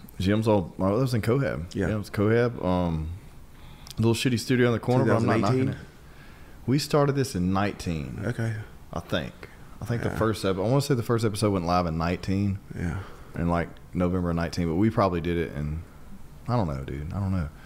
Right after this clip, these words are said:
Speaker 2: Yeah.
Speaker 1: But I was barely doing, I was trying to get, like, two in a month.
Speaker 2: Yeah.
Speaker 1: And when we started this, I thought that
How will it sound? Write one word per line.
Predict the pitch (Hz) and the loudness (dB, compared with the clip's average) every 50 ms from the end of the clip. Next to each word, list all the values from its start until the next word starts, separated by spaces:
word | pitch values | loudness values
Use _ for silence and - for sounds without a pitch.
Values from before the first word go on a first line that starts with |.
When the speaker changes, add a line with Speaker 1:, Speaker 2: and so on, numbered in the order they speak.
| - | -6
Speaker 2:
Yeah. | 120 110 113 | -4 -2 0
Speaker 1:
But | 110 107 | 4 4
I | 110 143 | 4 4
was | 147 113 98 | 4 2 0
barely | 82 104 107 113 110 107 101 | 2 4 6 6 6 6 4
doing, | 92 98 101 98 95 92 87 87 - - - - - - - - - - - - - - - - | 4 4 2 2 2 2 0 -2 -4 -8 -18 -20 -20 -20 -20 -20 -20 -20 -20 -18 -18 -18 -10 -6
I | 101 | -4
was | 104 - | -4 -2
trying | - - 107 104 104 | 0 2 2 2 4
to | 101 | 4
get, | 98 95 82 | 2 2 2
like, | 85 87 - - | 0 -2 -2 -2
two | - - 104 104 98 | 0 2 2 4 4
in | 92 90 | 4 2
a | 87 | 2
month. | 82 82 85 87 87 82 78 - - - - - - - | 2 2 2 2 2 0 0 -4 -8 -14 -20 -20 -16 -10
Speaker 2:
Yeah. | - 80 80 76 71 82 - - | -6 -4 -2 -2 -4 -4 -4 -2
Speaker 1:
And | |
when | 95 98 | 0 2
we | 104 98 | 2 2
started | - - 107 113 123 120 98 | 2 4 6 6 6 6 4
this, | 98 95 - | 4 4 2
I | 95 92 | 2 0
thought | - - 95 92 90 - 80 | 2 4 4 4 4 2 2
that | 92 87 85 - | 2 2 2 0